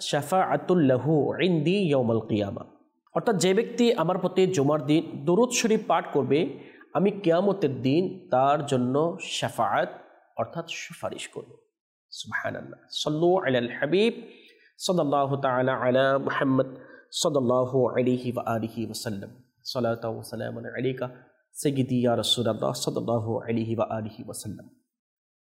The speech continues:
দর্শক শ্রোতা, গত অনুষ্ঠানে আমরা আমার গৌসে পাক শাহিন শাহী বাগদাদ রাহমাতুল্লাহি তাআলা আলাইহি এর, আহ, জীবনের কিছু আলোচনা এবং দিনী শিক্ষা অর্জন করার ক্ষেত্রে কেমন কষ্ট করেছেন,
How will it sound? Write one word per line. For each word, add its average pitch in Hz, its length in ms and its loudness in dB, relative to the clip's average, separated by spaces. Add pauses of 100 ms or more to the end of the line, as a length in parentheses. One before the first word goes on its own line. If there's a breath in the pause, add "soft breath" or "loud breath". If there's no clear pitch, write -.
(500)
দর্শক 160 260 -2
শ্রোতা, - 460 -4 (640 loud breath)
গত 160 220 0
অনুষ্ঠানে 170 600 0
আমরা 113 340 0
আমার 131 180 0
গৌসে 123 280 -2
পাক 156 180 0 (460)
শাহিন 175 340 2
শাহী 160 320 2
বাগদাদ 135 400 2 (680 soft breath)
রাহমাতুল্লাহি 151 720 0
তাআলা 131 640 0
আলাইহি 120 260 2
এর, 110 100 -2 (1000 loud breath)
আহ, 113 380 -4
জীবনের 156 380 2
কিছু 139 340 -2
আলোচনা 117 580 0 (100)
এবং 113 480 -6
দিনী 160 220 2
শিক্ষা - 720 -4 (220)
অর্জন 127 300 0
করার 120 300 0
ক্ষেত্রে 131 380 -6
কেমন 127 300 -4
কষ্ট - 240 -6
করেছেন, 135 460 -2